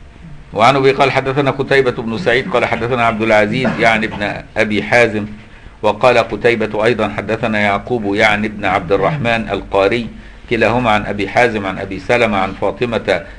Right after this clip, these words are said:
بنت قيس أنه طلقها زوجها في عهد النبي صلى الله عليه وسلم، وكان أنفق عليها نفقة، نفقة دون"، يعني نفقة دون يعني نفقة حقيرة يعني، يعني إيه؟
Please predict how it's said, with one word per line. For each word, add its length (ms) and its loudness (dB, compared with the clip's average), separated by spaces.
بنت 280 0
قيس 440 2
أنه 380 -2
طلقها 540 4
زوجها 500 2
في 140 0
عهد 220 4
النبي 340 -4
صلى 140 -6
الله 120 -2
عليه 120 2
وسلم، 100 -2
وكان 340 6
أنفق 440 2
عليها 360 8
نفقة، 840 4
نفقة 760 4
دون"، 540 2
يعني 240 6
نفقة 560 6
دون 500 2
يعني 240 4
نفقة 420 6
حقيرة 560 4
يعني، 260 -2
يعني 260 0
إيه؟ 420 0